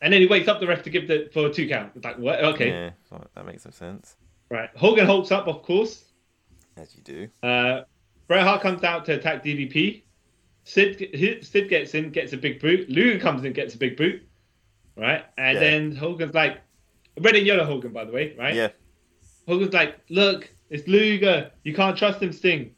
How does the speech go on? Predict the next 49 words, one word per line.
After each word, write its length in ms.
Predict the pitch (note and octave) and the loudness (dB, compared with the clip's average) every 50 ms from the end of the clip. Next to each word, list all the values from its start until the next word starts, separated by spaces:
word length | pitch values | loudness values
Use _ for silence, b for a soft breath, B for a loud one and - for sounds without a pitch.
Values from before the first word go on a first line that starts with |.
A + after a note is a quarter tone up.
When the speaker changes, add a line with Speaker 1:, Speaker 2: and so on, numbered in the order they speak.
| _ _ _ _ | _ _ _ _
Speaker 1:
'Cause 140 | - C#3 - | -16 -12 -8
Sting's 220 | - E3 D3 D3 | -8 -8 -6 -4
got 140 | D#3+ C#3+ C3 | -4 -4 -2
a 20 | |
bat 240 | C3+ D3 C#3+ A#2 G#2+ | -2 -2 -2 -2 -2
right 140 | A2+ A2+ A2+ | -4 -6 -8
at 40 | A2 | -8
this 100 | G#2+ - | -12 -10
point. 240 | - A#2 A2 G#2 - - _ _ _ _ _ _ | -10 -10 -10 -10 -12 -18 _ _ _ _ _ _
Speaker 2:
Yeah. 340 | - G2+ F#2+ F#2 F2+ F2 E2+ - _ _ _ _ b b b b b _ _ | -6 -4 -2 -2 -2 -4 -6 -8 _ _ _ _ b b b b b _ _
Speaker 1:
You 120 | - F#3+ F#3+ | -4 0 2
can't 200 | G3+ G3+ F#3+ - | 2 2 2 2
trust 240 | F#3+ F#3 F3 F3 - | 2 2 2 2 2
him. 200 | F3 D#3+ D3 D3 - _ _ | 0 0 0 -4 -10 _ _
He 200 | _ - G3 G#3 | _ 2 4 4
was 140 | G3+ F#3+ F#3 | 4 2 0
the 80 | F#3 F3+ | 0 0
one. 160 | F#3 F3+ F3 | 0 2 2
He's 140 | E3+ E3 E3 | 0 -2 -2
trying 200 | - F3+ F3 E3+ | -2 -2 -2 -2
to, 120 | E3+ E3+ | -2 -4
he's 140 | D#3+ D3 D3 | -4 -6 -6
trying 200 | - F3+ E3+ E3+ | -4 -2 -2 -2
to 40 | D#3+ D3+ | -4 -4
say 220 | - F3+ E3+ E3 | -2 0 0 0
stuff. 280 | E3 - E3+ D3+ D3 - | 2 2 0 0 0 -2
He's 100 | C3 C3+ | -8 -6
trying 160 | - D3+ D3+ | -6 -6 -4
to 60 | D3+ | -4
be 140 | D3+ D3+ D3+ | -6 -4 -4
mean. 520 | D#3 D#3 D#3+ D#3+ D#3 D#3 D3+ C#3+ B2+ - - _ _ _ _ | -2 -2 -2 -2 -2 -2 -2 -4 -6 -8 -14 _ _ _ _
He's 120 | C#3+ C#3 | -8 2
trying 220 | - A3+ F#3+ A3+ A3+ | 4 6 6 6 6
to 80 | G#3+ | 4
be 220 | G3 - - G#2 F#3 | 4 4 4 4 2
Speaker 2:
Yeah. 280 | A2+ A2+ A2 G#2+ G2+ F3 F3 | 2 2 2 2 4 4 4
Speaker 1:
out 100 | F3 D#3+ | 2 2
of 40 | D#3+ | 0
order, 200 | E3+ E3+ E3 D#3 D3+ | -2 -2 -2 -2 0
whatever, 280 | F3+ F3+ E3+ D#3 D#3+ | 0 0 0 -2 -2
you, 180 | D3 D3 C3 C3 - | -6 -6 -8 -8 -8
you 100 | C#3 D3+ D#3 | -6 -4 -2
know, 40 | D3+ | 0
whatever 240 | E3 E3 D3+ C#3+ C3 | 0 0 0 -2 -6
the 60 | B2+ | -6
storyline's 380 | - C#3+ B2+ B2 B2 A#2 A2 G2+ | -4 -4 -4 -2 -4 -6 -8 -8
going 180 | - A#2+ A#2 A2+ | -8 -8 -8 -8
on, 140 | A2 A2 G#2 | -10 -10 -8
right? 460 | G#2+ A#2 C3 C#3 C3+ D3 F3 - - | -6 -4 -4 -2 -4 -4 -6 -8 -12